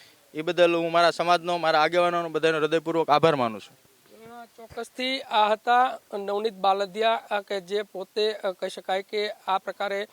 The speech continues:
Speaker 2: અ, છેલ્લા તેર દિવસથી ન્યાય માટે લડત લડ-, લડી રહ્યા છે. સમાજ તેની સાથે છે તેવું કહી રહ્યા છે. હવે સીટની જે રચના કરવામાં આવી છે તેમાં તેને ચોક્કસથી ન્યાય મળશે તે પ્રકારની વાત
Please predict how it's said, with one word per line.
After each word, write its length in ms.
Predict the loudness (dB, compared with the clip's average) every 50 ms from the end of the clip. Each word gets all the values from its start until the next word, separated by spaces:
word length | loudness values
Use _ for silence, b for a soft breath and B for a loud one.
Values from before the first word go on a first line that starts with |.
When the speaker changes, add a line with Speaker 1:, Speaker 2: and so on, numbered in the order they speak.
| b b b b _ -8
Speaker 2:
અ, 260 | -4 -4 -2 -2 -2 -4 -6 -6
છેલ્લા 360 | -4 0 2 2 2 0 -2 _ _ _ _ -6
તેર 160 | -6 -6 -4
દિવસથી 600 | -4 -4 -4 -4 -4 -6 -6 _ -8 -8 -8 -8
ન્યાય 300 | -6 -4 -2 -2 0 0
માટે 320 | 0 -2 -2 -2 -2 -2
લડત 380 | -2 -2 -2 -4 -4 -6 -6 -6
લડ-, 260 | -6 -6 -6 -6 -8 -10
લડી 320 | -8 -2 -2 0 0 0 -2
રહ્યા 260 | -2 -2 -2 -2 -2
છે. 140 | -4 -6 -10
સમાજ 400 | -8 -8 -4 0 0 0 0 0 _ _
તેની 200 | -4 -4 -4 -4
સાથે 360 | -4 -4 -4 -4 -4 -6 -10
છે 120 | -10 -12 -12
તેવું 260 | -10 -8 -8 -8 -4
કહી 120 | -4 -4 -4
રહ્યા 200 | -2 -2 -2 -2
છે. 200 | -4 -6 -8 -10 b b b b b
હવે 260 | 0 2 4 4 4
સીટની 440 | 2 0 -2 -6 -6 -6 -6 -6 -4
જે 140 | -2 -2 0
રચના 380 | 0 0 -2 -2 -2 0 0 0
કરવામાં 500 | 0 0 -2 0 -2 -2 0 0 0 0
આવી 160 | 0 -2 -4
છે 160 | -6 -8 -8
તેમાં 360 | -6 -6 -6 -4 -2 -2 -4
તેને 280 | -4 -4 -6 -8 -8 -8
ચોક્કસથી 520 | -10 -14 -14 -8 -8 -8 -8 -6 -8 -10
ન્યાય 280 | -6 -4 -2 0 0 0
મળશે 400 | 0 -2 -4 -4 -4 -6 -6 -6
તે 380 | -8 -12 -20 _ _ -2 -2
પ્રકારની 420 | -2 -2 -4 -2 -2 0 0 0 0
વાત 260 | 2 4 4 4 2